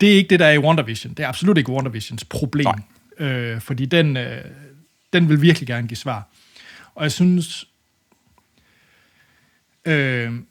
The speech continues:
Speaker 1: der er nogle karakterer, der kommer ind i serien, som jeg synes er vildt interessante, øh,
Speaker 2: Mhm.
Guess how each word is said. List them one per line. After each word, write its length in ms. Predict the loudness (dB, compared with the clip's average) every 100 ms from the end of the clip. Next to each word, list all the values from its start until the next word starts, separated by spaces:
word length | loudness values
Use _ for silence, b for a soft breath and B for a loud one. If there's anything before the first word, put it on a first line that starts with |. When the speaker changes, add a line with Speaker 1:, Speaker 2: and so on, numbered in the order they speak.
| _ _
Speaker 1:
der 80 | 4
er 120 | 6
nogle 180 | 6 2
karakterer, 500 | 2 -2 -2 0 0
der 80 | 0
kommer 280 | -6 -6 -4
ind 200 | -2 -2 -2 -8
i 100 | -8
serien, 360 | -4 -2 -2
som 140 | -6 -10
jeg 80 | -8
synes 200 | -8 -8
er 60 | -10 -8
vildt 320 | -2 -2 -2
interessante, 680 | -8 -8 -8 -6 -6 -10 -18 _ _ -12
øh, 420 | -8 -8 -8 -6
Speaker 2:
Mhm. 320 | -2 -2 -4